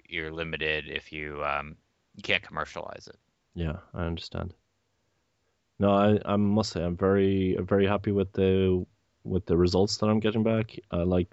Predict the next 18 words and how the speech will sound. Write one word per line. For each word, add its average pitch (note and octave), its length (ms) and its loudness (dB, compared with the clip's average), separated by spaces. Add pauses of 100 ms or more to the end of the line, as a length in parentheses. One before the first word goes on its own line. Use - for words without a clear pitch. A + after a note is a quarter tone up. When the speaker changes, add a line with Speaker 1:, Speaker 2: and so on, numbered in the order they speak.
Speaker 2:
the, F2+ 440 4
um, F2 500 0 (120)
exclamation F#2+ 560 2
mark F#2+ 240 0 (240)
or F2+ 140 4
the F2 100 0
bang F#2+ 340 0 (220)
commands. G2 380 -2 (560)
It's F2+ 200 2
pretty F#2 240 2
cool. G#2+ 300 2 (840)
And, F#2+ 480 2
uh, G#2 440 4
yeah, B2 240 2 (120)
look B2 160 0
forward B2 280 4
to, A#2 480 6 (680)
uh, G2+ 220 -4